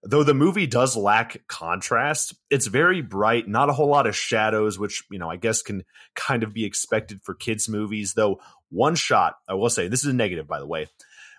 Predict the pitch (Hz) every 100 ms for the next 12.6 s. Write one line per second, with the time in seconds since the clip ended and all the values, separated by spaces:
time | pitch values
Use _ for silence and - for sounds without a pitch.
0 | _ 101 147 214 - 127 120 - 107 -
1 | - 131 156 160 143 123 95 98 _ 135
2 | 135 127 131 117 117 - - - 214 214
3 | 220 226 214 165 135 117 104 - _ _
4 | 101 104 123 98 117 151 202 - - -
5 | _ _ - 127 123 123 - 120 120 -
6 | 147 - 131 131 127 110 - 156 135 107
7 | 120 123 123 113 104 - _ _ 104 135
8 | 135 120 120 127 92 - - 131 127 -
9 | - 120 - 101 110 - 87 92 107 127
10 | 110 113 110 95 117 120 - 127 113 107
11 | - 101 - 110 120 - _ _ _ -
12 | 107 107 101 117 120